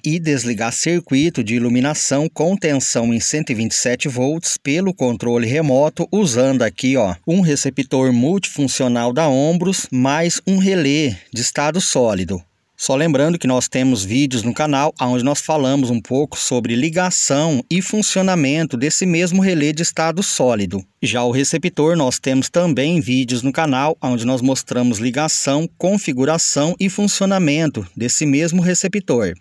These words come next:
Nesse exemplo aqui, ó, pra ligação, pra alimentar as lâmpadas, nós vamos usar a fase fio amarelo e o neutro fio azul com tensão em cento e vinte e sete volts, tensão alternada.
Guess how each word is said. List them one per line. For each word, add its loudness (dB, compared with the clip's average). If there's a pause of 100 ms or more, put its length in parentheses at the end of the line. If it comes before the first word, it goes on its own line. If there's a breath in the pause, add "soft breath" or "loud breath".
(240)
Nesse 2
exemplo 2
aqui, 0
ó, 0 (160)
pra -2
ligação, 0
pra -2
alimentar 0
as -2
lâmpadas, 0 (120)
nós 0
vamos 2
usar -2
a -2
fase -2
fio -2
amarelo 0
e 0
o 2
neutro 0
fio -2
azul 0
com 0
tensão 0
em 0
cento -2
e -2
vinte 0
e -2
sete -2
volts, -2
tensão 0
alternada. -2